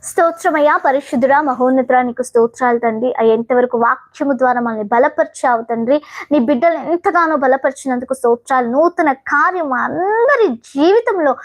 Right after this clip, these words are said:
మీరు చేస్తున్నందుకు నీకు కృతజ్ఞతాస్తుతులు తెలియజేస్తున్నామయ్యా. అయ్యా, ఈ యొక్క నూతన సంవత్సరానికి మేము వెళ్ళబోతున్నాం. రెండు వేల ఇరవై ఆరు సంవత్సరానికి మేము పోతున్నాం తండ్రి. రెండు వేల ఇరవై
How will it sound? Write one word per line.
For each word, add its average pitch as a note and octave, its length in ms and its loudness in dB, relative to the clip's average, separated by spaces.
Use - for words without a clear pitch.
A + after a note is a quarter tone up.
మీరు B3+ 120 4
చేస్తున్నందుకు D4 840 0
నీకు C4 180 0
కృతజ్ఞతాస్తుతులు C4 920 -2
తెలియజేస్తున్నామయ్యా. A#3 880 -2
అయ్యా, B3 320 2
ఈ - 20 2
యొక్క A#3 140 0
నూతన D4+ 520 2
సంవత్సరానికి C4 680 -2
మేము B3 240 0
వెళ్ళబోతున్నాం. B3+ 720 0
రెండు C#4+ 300 2
వేల D#4+ 260 2
ఇరవై C4 400 2
ఆరు A#3+ 280 -2
సంవత్సరానికి B3 680 -4
మేము A#3+ 200 -4
పోతున్నాం A#3 500 -2
తండ్రి. A#3 340 -2
రెండు A#3+ 220 2
వేల B3+ 140 6
ఇరవై B3+ 360 4